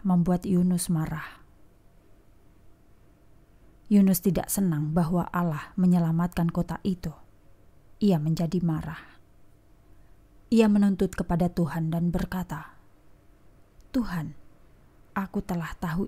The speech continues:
itu akan terjadi. Aku ada di negeriku sendiri, dan engkau katakan kepadaku, 'Datang kemari.' Waktu itu, aku telah tahu bahwa engkau mau mengampuni orang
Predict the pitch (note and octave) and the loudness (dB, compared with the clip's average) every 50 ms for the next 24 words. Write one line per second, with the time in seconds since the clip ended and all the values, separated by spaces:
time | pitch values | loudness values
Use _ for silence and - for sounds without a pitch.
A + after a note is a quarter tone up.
0 | - - G3 F3+ - - - - - E3 - - G3+ G3 - F#3 E3+ D#3+ - F#3+ | -4 -4 -6 -4 -4 -8 -8 -8 -8 -12 -10 -10 -8 -8 -6 -6 -6 -4 -4 -4
1 | E3+ E3 D#3+ E3 D3+ - - _ - - - - - - - - - - - - | -4 -4 -6 -8 -12 -12 -18 _ -20 -20 -20 -20 -20 -20 -20 -20 -20 -20 -20 -20
2 | - - - - - B3+ B3+ - B3 - A3+ G3 G#3 G3 E3 G3 F#3 F#3 F#3 D#3+ | -20 -20 -8 -2 -2 0 0 2 2 4 4 4 4 4 4 4 4 2 2 2
3 | F#3+ F3+ G#3 - - G#3+ F3+ - G3 F3+ F3 E3+ F#3+ F3+ E3+ F3 E3+ D#3+ - - | 2 2 2 0 -2 -4 -4 0 0 0 2 2 2 0 0 0 -2 -4 -6 -12
4 | - - - G3 G#3+ G3+ F#3 - - G#3 G#3 - G3+ F#3+ F#3 - F#3 F3+ - F#3 | -16 -6 0 2 4 4 4 2 2 0 2 2 0 0 0 -2 -2 -2 -2 -2
5 | F#3 - F#3+ F3+ F3 F3+ F3+ - F3 F3 E3 F#3 F3+ F3+ - F3 E3 E3 - - | -2 0 0 0 0 0 -2 0 0 2 4 4 2 2 0 -2 -4 -4 -6 -6
6 | - - G3+ G3 - - F3 E3 D#3+ - E3+ E3 E3 D#3+ D#3+ E3 E3+ F3 - - | -2 0 0 0 0 0 -2 -2 0 0 0 0 0 -2 -4 -6 -10 -12 -14 -18
7 | - - - - - - - - - - - - - - - - - - - - | -20 -20 -20 -20 -20 -20 -20 -20 -20 -20 -20 -20 -20 -20 -20 -20 -20 -20 -20 -20
8 | - - - G#3 G3 - - A3+ G#3 - F3+ F3 - - E3+ D#3 - - - - | -10 -4 -4 -2 -2 0 2 2 2 2 2 0 -2 -4 -4 -6 -6 -12 -20 -20
9 | - _ _ - - - G#3+ - A#3 A3 - G#3 F#3 F3 E3 - - E3+ D#3 F3 | -20 _ _ -10 -6 -6 -4 -2 -2 0 0 0 0 0 -2 -4 -4 -2 -2 -2
10 | E3+ - - - - - - F#3+ G3+ G3+ A#3 B3 A#3+ - A#3 G#3+ G#3 - E3 D#3+ | -2 -4 -8 -16 -12 0 4 4 6 6 6 4 4 4 2 0 0 0 -2 -2
11 | D#3+ - - - - - - F#3+ F#3 F#3 F#3 F3 F3 F3 F3 F3 E3+ E3 F3+ F3 | -4 -6 -10 -18 -12 -4 0 2 4 4 4 4 4 4 4 2 2 2 0 0
12 | E3+ F3 - - - F#3+ F#3 F3 E3 D3+ D3 D3+ | 0 0 -2 -2 -2 0 0 0 0 -2 -4 -6